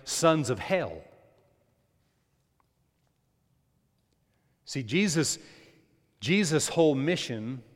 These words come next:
and the reason they called him a friend of sinners, is because he went into situations and he became what he needed to become to them,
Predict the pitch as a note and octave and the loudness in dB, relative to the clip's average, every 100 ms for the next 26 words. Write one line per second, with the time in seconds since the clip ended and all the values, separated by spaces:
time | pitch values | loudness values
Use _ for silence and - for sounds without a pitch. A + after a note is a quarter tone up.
0 | _ _ _ _ _ _ _ _ _ _ | _ _ _ _ _ _ _ _ _ _
1 | _ - B2+ C3+ F#3 D3+ D3+ D3+ - E3+ | _ -6 0 4 4 2 2 2 6 4
2 | C3 C3+ A#2 - - E3+ E3 E3 D3 C3 | 4 0 -4 -4 0 2 2 0 -2 -6
3 | G#2 - F#3 E3+ G2 G#2 C3 - - _ | -4 -2 0 -2 -4 -10 -10 -12 -14 _
4 | _ _ _ _ _ C3 G#2+ C#3 C#3 D#3 | _ _ _ _ _ -8 -4 -2 4 2
5 | - F3+ F#3+ D3+ F3+ F3+ - F3 F#3+ F#3+ | 2 -2 -2 2 2 0 0 2 2 0
6 | - E3 D3 C3+ C3 - G3 - C#3 D3+ | 0 0 0 -2 -4 -4 -2 -2 2 4
7 | F#3 - A2 A#2 C3+ - - _ _ _ | 2 -2 -8 -8 -12 -16 -20 _ _ _
8 | _ _ _ - - _ C3 D3+ D#3 D3+ | _ _ _ -20 -20 _ 0 2 2 0
9 | - F3 E3+ D#3 D3 B2 - - - _ | 2 4 6 4 0 -4 -14 -20 -20 _
10 | _ _ _ _ _ _ _ _ - F3+ | _ _ _ _ _ _ _ _ 6 8
11 | E3 F#3 F#3 D#3+ C#3 B2+ B2+ - E3+ D3+ | 8 4 2 2 0 -2 -2 2 4 2
12 | - G3 A3 C3+ G2+ G2 C#3+ | -2 -2 0 0 -2 -4 -10